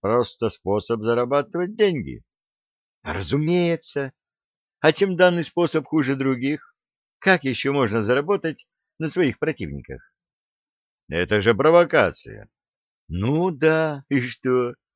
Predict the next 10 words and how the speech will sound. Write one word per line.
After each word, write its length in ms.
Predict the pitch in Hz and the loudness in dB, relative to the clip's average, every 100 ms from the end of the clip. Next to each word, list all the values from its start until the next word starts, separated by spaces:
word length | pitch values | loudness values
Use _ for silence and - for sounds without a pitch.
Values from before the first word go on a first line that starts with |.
| _ _ | _ _
Деньги-то 680 | - 165 202 190 139 113 135 | -6 2 4 4 -2 -2 -2
капают, 760 | 113 175 180 165 120 92 82 - _ _ _ - | 2 4 4 2 0 -2 -6 -12 _ _ _ 0
а 140 | 117 | 2
заодно 340 | 120 127 131 170 | 4 2 2 0
и 80 | |
противникам 800 | 143 104 98 107 120 120 110 113 | 0 -2 -2 -2 -4 -4 -4 -4
моим 420 | 113 113 113 117 - _ - | -2 -2 -4 -6 -12 _ -10
укорот, 760 | 95 104 92 82 87 95 107 _ _ | -4 0 0 0 0 0 -2 _ _
не 220 | 127 123 | -4 -2
суетесь". 840 | 110 - 92 87 87 110 110 - | -2 -2 -4 -4 -6 -10 -10 -12